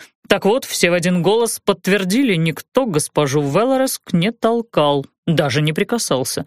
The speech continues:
Она сама стояла-стояла, а потом вдруг взяла, да и бросилась прямо под копыта.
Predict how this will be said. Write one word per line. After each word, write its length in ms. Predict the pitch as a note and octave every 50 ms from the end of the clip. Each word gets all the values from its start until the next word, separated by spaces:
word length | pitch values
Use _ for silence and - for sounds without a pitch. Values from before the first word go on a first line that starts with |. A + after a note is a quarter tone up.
| _ - - - - -
Она 180 | G#3+ A#3+ D4 F4
сама 360 | - - F#4 F4 F4+ F4 E4 - - _ -
стояла-стояла, 1040 | - - - E3+ E3 D#3+ E3 E3 E3 D#3+ - - - E3+ G#3+ C4+ D4 C#4 C#4 C4+ - _
а 140 | - D3+ D3
потом 280 | - E3+ F3+ D4+ F#4 E4+
вдруг 400 | C#4 A#3 C#4+ D#4 C#4 B3 A3 -
взяла, 460 | G#3 F#3+ F#3+ F3 F#3 G#3+ C4 E4 F#4+ - _ _ _ _ _ _
да 180 | - G#3+ C4 F4+
и 120 | E4+ B3
бросилась 640 | E3 C#3 D#3 D#3 D#3 D3+ - - E3 D3 D3 D3 -
прямо 360 | - - F#3 G#3 B3 C#4 C4
под 200 | A#3 - D#3+ -
копыта. 520 | - - C#3 A#2+ - D3 C3+ - C#3+ C#3